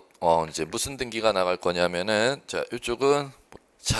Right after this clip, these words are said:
이제 오늘 그 마지막 주제에 나가는 이제 파트에 이제 나온 등기들이, 자, 요런 게 나올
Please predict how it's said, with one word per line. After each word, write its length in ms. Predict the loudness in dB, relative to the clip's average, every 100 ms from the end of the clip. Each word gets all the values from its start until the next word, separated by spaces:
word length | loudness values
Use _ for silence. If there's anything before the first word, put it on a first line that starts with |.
| -2 -4 -4
이제 180 | 0
오늘 420 | 2 4 6 6 6
그 260 | 2 2
마지막 460 | 4 2 4 0 0
주제에 280 | -2 -2 2
나가는 500 | 4 6 4 4 0
이제 160 | -2
파트에 420 | -2 -4 0 2
이제 160 | 2 2
나온 300 | 4 4 2
등기들이, 640 | -4 -8 -2 2 6 4 2
자, 160 | -4 0
요런 240 | 2 2
게 140 | 2 2
나올 160 | 2